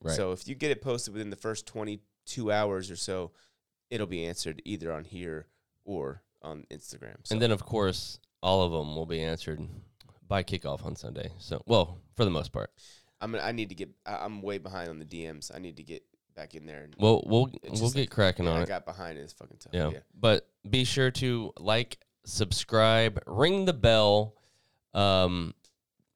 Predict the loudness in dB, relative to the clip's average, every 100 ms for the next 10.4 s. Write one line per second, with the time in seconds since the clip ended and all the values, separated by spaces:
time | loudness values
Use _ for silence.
0 | _ _ 0 2 0 -2 -4 2 4 6
1 | 4 -2 -4 0 4 4 6 6 6 4
2 | 2 _ _ _ _ _ _ -12 0 0
3 | 0 0 2 2 2 -2 4 4 6 2
4 | 2 0 -6 -14 _ _ _ 0 2 2
5 | 4 6 6 6 0 -20 -20 _ -8 -4
6 | -2 2 6 6 6 4 0 -8 -14 -12
7 | -8 -8 2 4 6 4 2 -4 -14 _
8 | -6 -2 0 4 2 4 6 6 2 -4
9 | _ -8 0 0 2 0 2 4 4 4
10 | 2 4 4